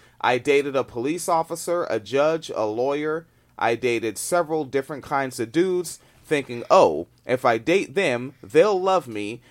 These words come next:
and they'll try to help me with my crusade of getting justice for my family and myself.'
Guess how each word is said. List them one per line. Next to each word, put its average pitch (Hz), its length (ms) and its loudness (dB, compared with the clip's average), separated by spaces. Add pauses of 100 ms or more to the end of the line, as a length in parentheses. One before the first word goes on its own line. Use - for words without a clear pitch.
(120)
and 120 180 -6
they'll 180 240 0
try 139 260 0
to 110 120 -4
help 208 320 -2
me 123 160 -6
with 120 280 -4
my 120 160 -2
crusade 185 720 -2
of 117 240 -4
getting 120 300 -6
justice 165 520 -4
for 131 140 -6
my 104 180 -4
family 151 520 -4
and 117 120 -6
myself.' 110 640 0